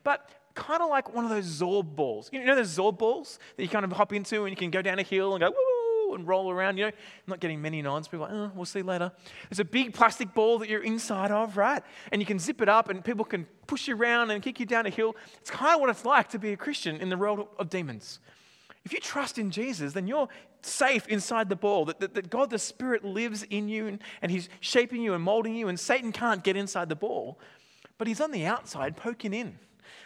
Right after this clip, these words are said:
going, "What about this?" And kinda rolling your ball in front of stuff that you know you don't want, you shouldn't want, but,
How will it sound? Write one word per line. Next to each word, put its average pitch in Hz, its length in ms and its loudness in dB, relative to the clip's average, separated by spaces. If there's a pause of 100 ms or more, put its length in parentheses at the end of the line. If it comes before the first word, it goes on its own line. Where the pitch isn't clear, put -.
(160)
going, 226 240 0 (220)
"What 311 100 -2
about 269 260 -2
this?" 240 320 -6
And 214 160 0
kinda 277 180 2
rolling 233 480 6
your 202 120 4
ball 208 340 6
in 175 80 2
front 208 220 0
of 180 40 0
stuff 208 300 0
that - 80 -12
you 208 100 -4
know 285 120 2
you 233 140 -2
don't 165 220 -4
want, 175 240 0
you 170 60 -4
shouldn't 208 300 -4
want, 185 260 0
but, 165 80 -4